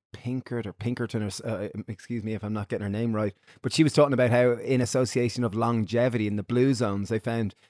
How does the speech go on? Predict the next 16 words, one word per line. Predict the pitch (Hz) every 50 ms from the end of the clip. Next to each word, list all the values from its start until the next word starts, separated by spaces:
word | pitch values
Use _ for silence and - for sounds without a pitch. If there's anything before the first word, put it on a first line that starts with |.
| _ _ -
equally | 175 170 156 _ - 156 147 143 131
as | 127 98
important | 120 113 104 - 120 117 117 113 - 110 90 107
as | 101 -
close | - - - - 120 123 123 127 127 107 - - - - - _ _
relationships, | 107 113 113 110 120 131 117 - 120 110 - 110 95 - - - -
loose | 110 113 123 139 139 135 -
social | - - 117 120 117 - - 120
interactions | 117 107 - 104 98 110 117 - - - 107 98 87
was | 110 110 -
so | - - 139 127 127
important | 117 117 - 127 127 117 - -
for | - 117
that | 110 107 -
sense | - 127 113 110 -
of | 120 101